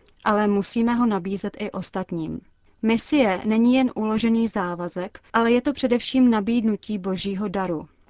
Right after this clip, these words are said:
Musíme se nechat ozářit jeho dobrotou, abychom nezanedbali svou povinnost. Nebyli bychom také poctiví,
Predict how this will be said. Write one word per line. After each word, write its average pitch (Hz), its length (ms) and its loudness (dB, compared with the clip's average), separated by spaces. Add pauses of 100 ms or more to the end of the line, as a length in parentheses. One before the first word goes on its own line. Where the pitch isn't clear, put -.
(140)
Musíme 269 440 4
se 262 120 0
nechat 233 360 0
ozářit 202 540 0
jeho 220 180 0
dobrotou, 185 680 -4 (200)
abychom 262 480 6
nezanedbali 220 580 0
svou 226 240 -2
povinnost. 196 680 -4 (380)
Nebyli 240 320 4
bychom 285 300 6
také 285 300 2
poctiví, 208 720 -4